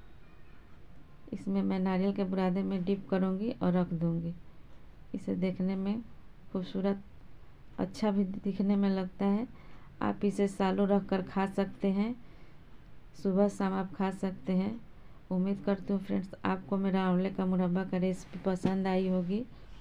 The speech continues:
आपको पसंद आई होगी तो please, आप मेरे channel पर नए हो तो please subscribe करें और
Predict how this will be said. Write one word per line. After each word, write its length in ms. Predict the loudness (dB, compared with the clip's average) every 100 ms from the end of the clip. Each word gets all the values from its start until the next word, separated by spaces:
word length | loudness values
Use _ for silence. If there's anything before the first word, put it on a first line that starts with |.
| -14 -14 -16 -16 -16 -14 -14 -14 -14 -14 -14 -14 -6 -2
आपको 260 | -2 -2
पसंद 460 | 2 2 4 4 6
आई 220 | 4 4
होगी 240 | 2 2 0
तो 160 | 0
please, 400 | 0 2 2 2 0 -4 -8 -14 -4
आप 200 | -2 2
मेरे 180 | 2 2
channel 380 | 2 4 4 4
पर 280 | 4 4 4
नए 200 | 2 2
हो 120 | 2
तो 140 | 2 -2
please 280 | 0 0 2
subscribe 560 | 2 2 4 6 4
करें 320 | 2 4 2 -2 -8 -12 -14 -14 -14 -14 -14 -14 -16 -16 -16 -16 -6 2
और 280 | 4 4